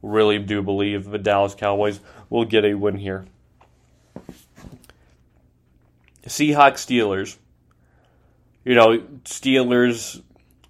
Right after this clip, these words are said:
who knows with Ben Roethlisberger? He has some great throws, and other times, majority of the time,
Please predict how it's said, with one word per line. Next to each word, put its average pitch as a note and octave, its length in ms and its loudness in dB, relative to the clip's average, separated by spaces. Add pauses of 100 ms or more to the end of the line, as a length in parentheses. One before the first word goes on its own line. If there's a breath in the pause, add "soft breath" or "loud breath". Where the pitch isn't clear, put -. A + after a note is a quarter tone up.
(140)
who C3+ 220 -2
knows A#2+ 260 2
with A2+ 120 -4
Ben A#2 160 2
Roethlisberger? A2 800 2
He A2 80 -4
has A2+ 180 2
some A2 120 -8
great G#2+ 300 -2
throws, A2 320 0
and G#2+ 80 -6
other A2 220 -2
times, G#2+ 360 -4 (380 soft breath)
majority B2 640 4
of A2 80 0
the A2 80 0
time, G#2+ 340 -2